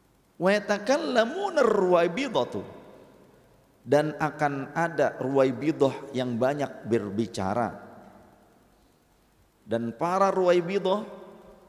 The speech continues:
kelompok ruwaibidah akan banyak berbicara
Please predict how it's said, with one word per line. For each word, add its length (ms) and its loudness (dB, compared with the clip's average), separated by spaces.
kelompok 480 0
ruwaibidah 920 0
akan 460 -6
banyak 480 0
berbicara 580 0